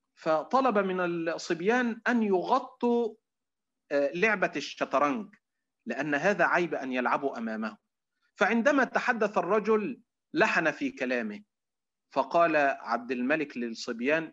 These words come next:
"العبوا، ليس للاحن حرمة"، يعني لأنه أخطأ خلاص ليس له هيبة عندنا.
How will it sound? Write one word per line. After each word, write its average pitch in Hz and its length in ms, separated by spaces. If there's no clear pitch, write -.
"العبوا، 127 580
ليس 139 380
للاحن 127 840
حرمة"، 110 420
يعني 127 300
لأنه 170 560
أخطأ 220 360
خلاص - 640
ليس 156 280
له 143 420
هيبة 127 340
عندنا. 113 540